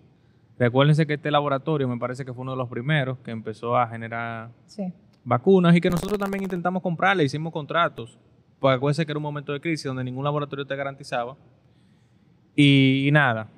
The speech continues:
Speaker 1: Pero bueno, el punto es que AstraZeneca, por lo que escuchamos, no ha cumplido con el Estado dominicano,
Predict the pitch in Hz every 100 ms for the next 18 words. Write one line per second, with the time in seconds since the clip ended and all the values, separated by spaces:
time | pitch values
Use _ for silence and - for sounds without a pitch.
0 | _ _ _ 127 127 139 123 123 123 180
1 | 185 190 180 165 151 151 165 165 147 139
2 | - - 131 131 123 127 127 123 - 101
3 | 120 123 135 156 160 151 135 143 160 160
4 | 131 139 165 147 123 120 120 120 131 135
5 | 131 127 127 113 120